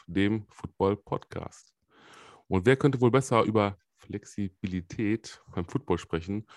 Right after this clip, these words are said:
und uns davon berichten, als mein heutiger Gast? Wie man flexibel genug ist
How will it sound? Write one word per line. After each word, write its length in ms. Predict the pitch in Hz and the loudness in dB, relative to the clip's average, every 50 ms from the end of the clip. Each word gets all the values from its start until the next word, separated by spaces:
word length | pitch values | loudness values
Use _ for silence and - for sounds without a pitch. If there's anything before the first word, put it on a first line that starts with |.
| - - _ _ - | -20 -20 _ _ -2
und 120 | 95 95 | 0 0
uns 140 | 104 101 - | 0 2 0
davon 280 | 101 95 - 101 95 | -2 -2 0 0 0
berichten, 580 | 95 92 85 101 101 - - - 135 156 165 - _ | 0 -2 -4 -6 -8 -8 -8 -6 -6 -6 -6 -8 _
als 240 | - - - - - | -6 -6 -4 -2 -2
mein 180 | 104 85 - | -4 -4 0
heutiger 400 | - 82 87 - 120 113 131 135 | -2 -2 -2 -2 -2 0 0 0
Gast? 540 | 135 - 143 110 - - - - - - _ _ _ - - - - _ _ | 0 0 -2 -2 -2 -4 -14 -20 -20 -20 _ _ _ -20 -20 -20 -20 _ _
Wie 80 | - 110 | 0 2
man 160 | 123 120 117 | 4 4 2
flexibel 420 | - - 117 - - 165 151 143 127 | 2 -2 -4 -2 0 0 2 4 4
genug 320 | 127 131 151 156 156 - | 4 6 6 6 4 4
ist 380 | 92 82 - - _ - - | -4 -4 -4 -8 _ -20 -20